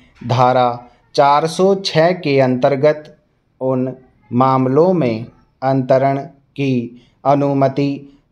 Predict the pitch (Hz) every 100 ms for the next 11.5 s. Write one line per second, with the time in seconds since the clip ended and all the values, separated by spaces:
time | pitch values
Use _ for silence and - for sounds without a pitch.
0 | - 127 123 123 127 127 127 _ _ _
1 | - 151 165 185 180 131 120 123 123 -
2 | _ 117 110 131 151 139 123 - _ _
3 | 127 127 127 127 127 135 139 - _ _
4 | _ 117 139 139 117 - - _ _ 120
5 | 135 135 127 123 127 127 - 127 127 139
6 | 139 143 156 156 151 - - - - 151
7 | 135 123 - _ _ 123 135 131 131 123
8 | 127 127 127 _ _ _ - 151 165 -
9 | 202 208 135 131 131 - 147 147 151 156
10 | - _ _ - 165 208 196 139 - -
11 | 127 127 143 135 127